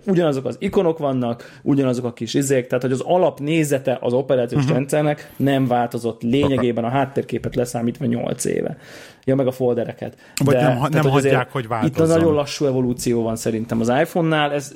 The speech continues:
Speaker 1: én egy-, én, én egyetértek, hogy itt ez egy, ez egy, nem, én örülök is ennek, mert legalább egy letisztult dolog van, de, de viszont egy csomó praktikum elveszik, szóval ezzel én tökre egyetértek így.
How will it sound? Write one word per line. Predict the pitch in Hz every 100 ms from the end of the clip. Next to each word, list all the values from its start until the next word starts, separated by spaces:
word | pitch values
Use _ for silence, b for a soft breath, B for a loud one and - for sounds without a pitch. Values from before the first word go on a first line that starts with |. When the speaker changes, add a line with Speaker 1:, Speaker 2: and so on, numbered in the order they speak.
| -
Speaker 1:
én | 147
egy-, | 143 131 -
én, | 147 135
én | 135 - 143 139
egyetértek, | 135 127 120 117 113 - -
hogy | 113
itt | 113 -
ez | 113
egy, | 110
ez | - 117
egy, | 113 110
nem, | - 170 170 - -
én | 175 180
örülök | - 214 214 196
is | 190
ennek, | 190 175 170 160
mert | 151 151
legalább | 139 131 131 123
egy | 123
letisztult | 135 156 165 - 156
dolog | 147 143 135
van, | 135 131 131 B B
de, | 123 127 127 127
de | 127
viszont | 123 127 131
egy | 131
csomó | 147 131
praktikum | 127 120 - 113 113
elveszik, | 107 135 127 120
szóval | - 117 117
ezzel | 113 123
én | 123
tökre | 123 117
egyetértek | - - 135 131 123 -
így. | 117 120